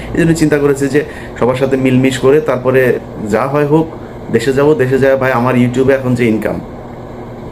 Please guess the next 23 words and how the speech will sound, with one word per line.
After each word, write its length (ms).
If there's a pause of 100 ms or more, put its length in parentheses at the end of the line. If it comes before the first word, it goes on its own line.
এখানে 260
বসে 240
আমার 220 (380)
ইনকু-, 460
YouTube-এ 240
যদি 240
পাঁচ 220
লাখ, 120
ছয় 160
লাখ 160
টাকা 180
ইনকাম 320
হয়, 160 (580)
তাও 100
তো 80
আমার 140
হয় 160
না, 100
কারণ 140
এখানে 180
তো 60
খরচ 260
বেশি। 300